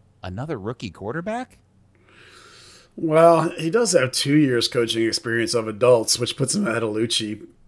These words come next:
Speaker 2: You know, when Lucci was hired, it puts him even with Lucci now. Um, yeah, I don't, you know,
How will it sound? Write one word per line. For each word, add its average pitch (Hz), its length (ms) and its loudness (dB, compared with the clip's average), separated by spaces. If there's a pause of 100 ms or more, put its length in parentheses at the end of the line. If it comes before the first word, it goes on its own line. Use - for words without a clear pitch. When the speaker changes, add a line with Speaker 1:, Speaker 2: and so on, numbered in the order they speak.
(140)
Speaker 2:
You 139 120 0
know, 110 80 6
when 117 160 2
Lucci 123 160 -2
was 101 120 -2
hired, 107 440 4 (500)
it 117 160 0
puts 127 160 4
him 107 80 -2
even 139 240 2
with 104 140 -2
Lucci 101 360 -6
now. 120 360 0 (840)
Um, 101 520 -4 (960)
yeah, 143 400 4
I 143 120 -4
don't, - 380 -10
you 180 80 2
know, 151 320 6